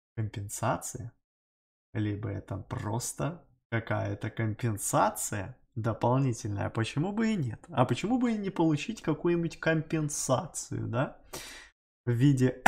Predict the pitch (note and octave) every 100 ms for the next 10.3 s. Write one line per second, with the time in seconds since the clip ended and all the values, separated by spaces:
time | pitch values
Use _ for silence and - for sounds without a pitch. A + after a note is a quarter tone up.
0 | - F3+ C#3 - C3 A#2+ E3+ D#3+ C#3+ -
1 | C3 D3 C#3+ A#2 - _ _ _ _ _
2 | _ - - - - _ _ - C#3 C#3
3 | - _ _ _ _ A#2+ B2 C#3 C#3+ -
4 | - - B2+ - A2 - B2+ - _ _
5 | - D3+ F#3+ D#3+ A2+ A#2 - - F#3 A3+
6 | C4 - - - D3 G#3+ C4 - - D3+
7 | D3 C3+ - F#3 - A3+ A3+ - - C#3+
8 | C3+ D#3 D3 C3+ C#3+ C3 - - - -
9 | - D#3+ D#3+ F#3 F3 D#3 C3+ B2+ C3 D3
10 | F3+ - C4